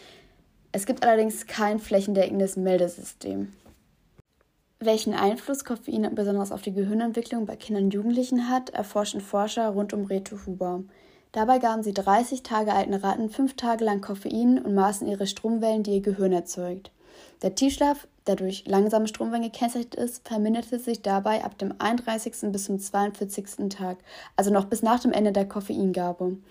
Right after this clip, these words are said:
Der Tiefschlaf hat eine bedeutsame Rolle, gerade in der Pubertät, für die körperliche und geistige Entwicklung des Menschen.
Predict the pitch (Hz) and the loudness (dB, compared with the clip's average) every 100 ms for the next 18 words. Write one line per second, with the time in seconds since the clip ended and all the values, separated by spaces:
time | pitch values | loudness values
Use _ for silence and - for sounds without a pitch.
0 | - - - - - 202 202 - 277 - | -20 -18 -18 -18 -4 -2 0 0 0 2
1 | 294 277 - 208 196 190 202 220 214 202 | 2 2 0 2 2 4 4 4 2 2
2 | 196 196 202 196 - 190 196 196 196 - | 4 6 6 4 4 4 4 4 0 0
3 | 185 185 214 214 208 202 190 196 220 214 | 0 0 2 2 0 -2 -2 -2 -2 2
4 | 202 196 202 196 185 190 196 190 185 180 | 2 2 0 2 2 2 -2 -2 0 -2
5 | - 180 175 - 175 - - 185 | -4 -4 -4 -6 -8 -6 -6 -6